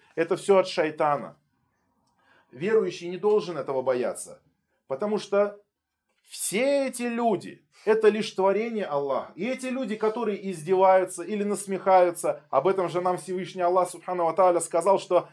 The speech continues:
будут они проходить, верующие, когда проходят верующие, они ухмыляются, насмехаются. Насмехаются, потом возвращаются домой и рассказывают:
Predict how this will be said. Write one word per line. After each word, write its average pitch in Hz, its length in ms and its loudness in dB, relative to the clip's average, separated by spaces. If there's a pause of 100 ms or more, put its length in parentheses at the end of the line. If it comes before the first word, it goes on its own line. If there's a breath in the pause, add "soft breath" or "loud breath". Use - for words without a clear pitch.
(100)
будут 214 340 -2
они 208 180 0
проходить, 208 500 -2
верующие, 214 420 -2
когда 202 240 -2
проходят 214 460 -4
верующие, 208 520 -2
они 196 200 -2
ухмыляются, 190 720 -2
насмехаются. 175 840 -6 (800)
Насмехаются, 196 640 0
потом 180 240 0
возвращаются 202 720 2
домой 202 320 4
и - 20 8
рассказывают: 190 800 2